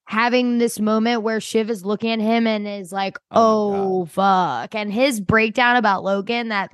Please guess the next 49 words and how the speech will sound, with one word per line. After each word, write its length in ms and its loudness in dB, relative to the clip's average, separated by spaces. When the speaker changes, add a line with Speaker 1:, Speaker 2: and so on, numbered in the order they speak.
Speaker 1:
that 280 2
few 240 2
words, 600 -2
uh, 40 -4
we 260 4
were 140 2
crying. 340 0
We 100 4
were 100 2
already 240 4
crying 280 0
from 180 -6
Roman, 360 -4
so 100 -8
the 100 -8
tear 300 2
ducts 260 2
were, 240 0
for 320 0
wide 480 0
open. 480 -4
So 300 -2
Speaker 2:
They 60 -16
were 60 -12
warmed 180 -14
Speaker 1:
I 120 4
Speaker 2:
up. 60 0
Speaker 1:
just 180 2
thought 180 4
it 80 4
was 200 0
excellent. 500 2
He 200 2
really, 600 0
he 140 0
really 220 2
used 300 0
the 80 -4
screen 340 -6
time 160 -2
they 100 2
gave 280 2
him 320 -2
and, 580 -4
and 180 -2
was 120 -2
excellent. 460 -2
And 180 -4
Shiv's 680 0